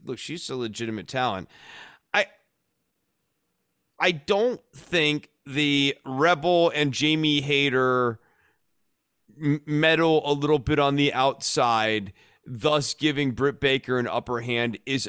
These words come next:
enough of a protecting f-, sort of loss for, uh, Anna Jay or, or really anyone else. I, I think, like,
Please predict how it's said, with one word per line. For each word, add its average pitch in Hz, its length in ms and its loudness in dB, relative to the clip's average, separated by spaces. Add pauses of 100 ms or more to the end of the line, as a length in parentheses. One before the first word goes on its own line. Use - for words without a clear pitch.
enough 135 760 -2 (360)
of 131 420 0
a 127 120 2
protecting 120 1040 -6
f-, - 180 -20 (100)
sort 123 280 -8
of 101 180 -8
loss 101 760 -6 (400)
for, 107 800 -2 (540)
uh, 117 340 0
Anna 131 300 0
Jay 98 600 -4 (280)
or, 120 400 -4
or 135 240 -2
really 139 320 4
anyone 117 460 -2
else. 85 460 -8
I, 127 200 0
I 135 140 0
think, 160 280 -4
like, 143 380 0